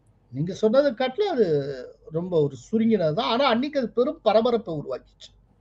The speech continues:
அது எல்லாரும் திரும்பி பார்க்க வைத்த அந்த பிரம்மாண்டமான கூட்டம் ரெண்டாயிரத்தி பதினொன்னுல ஜெயலலிதா திரும்ப வந்தப்போ, அந்த அடிப்படையில பாத்தீங்கன்னா இது வந்து ஒரு first ever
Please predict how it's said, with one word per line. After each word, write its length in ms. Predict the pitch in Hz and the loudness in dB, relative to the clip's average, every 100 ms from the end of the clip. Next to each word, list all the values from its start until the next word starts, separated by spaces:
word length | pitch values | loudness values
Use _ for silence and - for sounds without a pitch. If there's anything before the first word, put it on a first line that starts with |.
| _ _ _ _ - | _ _ _ _ -10
அது 180 | 131 151 | 0 4
எல்லாரும் 340 | 160 247 - | 4 4 0
திரும்பி 320 | 226 247 277 | -2 0 0
பார்க்க 300 | 208 170 139 | 2 2 2
வைத்த 240 | 127 117 120 | -6 -6 -4
அந்த 140 | 120 117 | -4 -2
பிரம்மாண்டமான 560 | 139 175 180 156 156 | 0 0 0 2 0
கூட்டம் 440 | 147 139 123 147 214 _ _ _ _ - | -2 -8 -14 -14 -16 _ _ _ _ -14
ரெண்டாயிரத்தி 420 | 127 143 160 151 120 | -4 2 2 2 -2
பதினொன்னுல 460 | 143 135 139 120 110 - _ _ _ 131 120 | -2 0 -2 -4 -10 -20 _ _ _ -6 -2
ஜெயலலிதா 500 | 120 143 139 120 110 101 - _ _ _ _ | 2 2 2 -2 -6 -8 -16 _ _ _ _
திரும்ப 320 | - 147 139 123 | -4 -2 0 -2
வந்தப்போ, 400 | 110 107 - - _ _ _ _ _ _ - | -4 -10 -14 -16 _ _ _ _ _ _ -4
அந்த 340 | 151 226 262 254 240 226 233 | 0 2 6 6 6 4 2
அடிப்படையில 340 | 254 311 294 220 | 0 0 0 2
பாத்தீங்கன்னா 340 | 233 247 339 | 0 0 -4
இது 200 | 277 214 | 0 2
வந்து 220 | 220 226 247 185 147 135 131 | 2 2 0 2 0 -2 -4
ஒரு 400 | 131 127 240 247 _ _ _ - | -8 -8 -10 -14 _ _ _ -2
first 340 | - 269 - 302 | 2 2 2 6
ever 460 | 196 160 156 - | 8 10 8 4